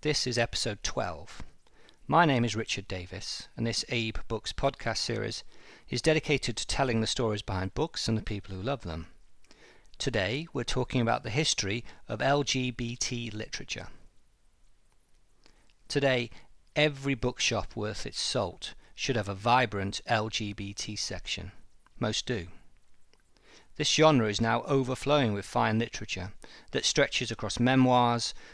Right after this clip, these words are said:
young adult fiction, and graphic novels. But it was a long journey to reach this point. If we put aside Sappho's lesbian poetry from ancient Greece, and most of that is lost, and try not to decipher the possible homoerotic relationships in Shakespeare,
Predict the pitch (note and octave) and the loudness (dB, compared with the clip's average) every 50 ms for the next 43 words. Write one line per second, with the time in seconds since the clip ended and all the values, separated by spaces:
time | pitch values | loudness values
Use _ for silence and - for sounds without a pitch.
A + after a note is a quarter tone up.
0 | - - - C3+ C#3 C3+ B2 A#2+ A#2+ A2+ A2+ G#2+ G#2 - - - B2 - - - | -18 -8 0 2 4 6 6 6 6 4 2 0 0 -2 -4 -6 -4 -2 -2 0
1 | - A2 G#2 G#2 G2 - G#2+ F#2 - - G2+ F2+ A2+ B2+ A#2 F#2+ F2 E2+ E2+ F2 | 0 0 0 -2 -2 -2 -4 -4 -6 -6 -4 0 2 2 2 0 -2 -6 -8 -8
2 | - - - - - - - - - - - - - - - _ - - - - | -10 -10 -10 -12 -14 -16 -18 -20 -20 -20 -20 -20 -20 -20 -20 _ -20 -20 -20 -20
3 | - - - - - - - - - - B2+ A#2+ A#2+ A#2+ A#2+ B2 C3 C3+ C#3+ C#3+ | -20 -20 -20 -20 -20 -20 -20 -10 -6 -2 -2 -2 -2 0 0 2 4 6 8 10
4 | C#3 C3+ C3 - C#3+ C#3 C3 B2 G#2+ F#2+ F2+ - - F#2+ F#2+ F#2+ - - - - | 10 8 8 6 6 6 6 6 4 2 0 -2 -4 -6 -6 -6 -8 -8 -8 -8
5 | - - - - G2+ A2 B2+ A#2+ - - - - - - - - - - - - | -8 -6 -6 -4 -4 -4 -4 -6 -10 -12 -14 -16 -18 -20 -20 -20 -20 -20 -20 -20
6 | _ _ _ - - - _ - - - - - - - - - - D3 - F3+ | _ _ _ -20 -20 -20 _ -20 -20 -20 -20 -18 -18 -18 -18 -12 -8 0 0 2
7 | D#3+ - - D#3+ C#3+ - - - C3+ B2+ B2 C3 B2 - - - D3 C3 - - | 4 4 4 4 4 4 4 4 6 6 4 4 4 2 4 4 4 4 2 2
8 | C3+ A#2+ A2+ A#2 A2+ - B2 A2+ A2+ A#2 - - B2 A2+ A2+ G#2+ - C3+ B2+ A#2+ | 2 2 4 2 0 0 0 0 0 0 0 0 0 2 2 2 2 2 2 0
9 | G#2 - - G#2+ A2+ - A#2 A2+ G#2+ A2+ G#2 - - G#2 G2+ F#2+ G#2 G2+ G#2 C3+ | 0 0 -2 -2 -2 0 0 0 0 0 0 -2 -2 -4 -4 -4 -4 -6 -4 -4
10 | C3 - - - - B2+ A2 G#2 G#2 G2+ A2 B2 B2 - - - G2 G2+ A2 G#2 | -4 -6 -6 -4 -4 -2 -2 -2 0 0 0 0 0 -2 -4 -4 -2 -2 0 0
11 | F#2+ F2+ F2 F#2 F2+ F2+ G2 B2 B2 - - - - - - - - - - - | 0 -2 -4 -6 -4 -4 -4 -4 -6 -6 -8 -10 -12 -14 -16 -20 -20 -20 -20 -20
12 | - - - - - - - - - C3 C3 - - D3 D3 C#3+ C#3+ D3 - - | -20 -20 -20 -20 -20 -20 -12 0 2 4 6 8 8 8 10 10 8 8 6 2
13 | C#3+ B2+ A2+ B2+ - - C#3+ B2 A#2 A#2 - - B2 B2 B2 A#2+ - - - B2+ | -2 0 0 0 2 2 4 4 2 2 0 0 -2 0 0 -2 -2 -2 0 0
14 | - - C3 A#2+ A2 - - B2+ B2 A#2+ B2 A#2+ A#2+ B2 - - A2+ G#2+ A#2+ C3+ | 0 0 0 -2 -2 0 2 2 4 4 2 2 0 -2 -4 -6 -6 -2 -2 -2
15 | C3+ - - - - - A#2 A2+ A2 A2 G#2+ - - A#2 G#2 - - - - - | -2 -2 -4 -6 -6 -4 -4 -4 -2 -2 -2 0 0 0 0 -2 -4 -4 -4 -4
16 | F#2+ F#2+ - - - F3 E3 - - - E2 E2+ G2 A#2 C3+ | -2 -2 0 0 0 0 0 -2 -6 -6 -6 -6 -6 -8 -8